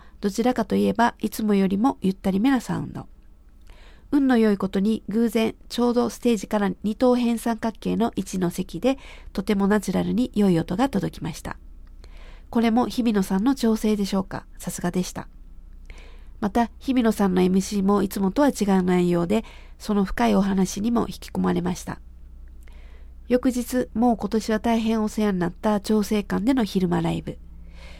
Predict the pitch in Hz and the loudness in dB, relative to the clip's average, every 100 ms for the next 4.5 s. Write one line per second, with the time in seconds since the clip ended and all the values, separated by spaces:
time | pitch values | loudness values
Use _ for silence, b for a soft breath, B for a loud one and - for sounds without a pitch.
0 | B - 247 254 269 262 - - 233 196 | B -4 0 2 4 4 2 -6 -2 -2
1 | - 196 214 - 202 254 247 233 202 185 | 0 2 2 0 0 4 4 4 -2 -4
2 | - 208 190 175 226 233 - - - 233 | 0 0 2 2 2 0 -6 -6 -2 0
3 | 240 226 214 208 220 240 262 214 196 185 | 2 2 2 0 -2 0 2 4 4 4
4 | 180 175 - - | 2 0 -4 -6